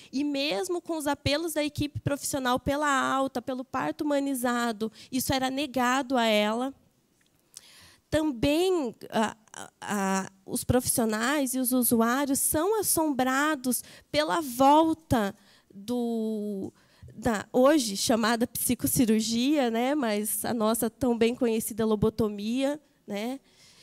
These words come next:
Inclusive, nesse hospital, teve um paciente que passou por esse procedimento e foi fazer o pós, pós-operatório lá no ano passado.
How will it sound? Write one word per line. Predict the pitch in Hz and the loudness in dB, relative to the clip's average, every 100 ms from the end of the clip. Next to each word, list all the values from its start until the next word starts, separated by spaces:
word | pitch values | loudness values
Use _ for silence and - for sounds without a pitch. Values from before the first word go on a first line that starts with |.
| - | -14
Inclusive, | 247 277 269 240 285 | -6 -2 0 0 0
nesse | 294 262 339 - | 2 4 4 4
hospital, | 320 - 302 - 277 254 262 240 - - - - | 0 -2 -8 -4 0 2 2 -4 -8 -18 -14 -4
teve | 294 311 359 330 | -4 -2 -4 -6
um | 302 | -4
paciente | 294 277 - 277 262 262 - | -2 -2 -2 -4 -4 -6 -10
que | 277 | -10
passou | - 247 226 - 294 370 | -6 -8 -8 -6 -6 -2
por | 349 | -2
esse | 294 294 - | -2 -4 -6
procedimento | 269 277 277 240 254 247 269 262 | -6 -4 -6 -8 -6 -6 -8 -16
e | |
foi | - 269 | -18 -16
fazer | - 247 247 | -14 -8 -4
o | 269 | -4
pós, | - 262 262 285 233 - _ | -2 0 0 -4 -6 -10 _
pós-operatório | - 269 339 311 285 247 262 240 240 233 | -4 -4 -4 -8 -10 -10 -10 -10 -8 -6
lá | 220 214 233 - _ _ _ _ | -4 -2 -4 -8 _ _ _ _
no | 233 | -4
ano | 226 247 | -2 -2
passado. | 247 240 - 226 214 233 233 | -4 -6 -6 -6 -6 -6 -10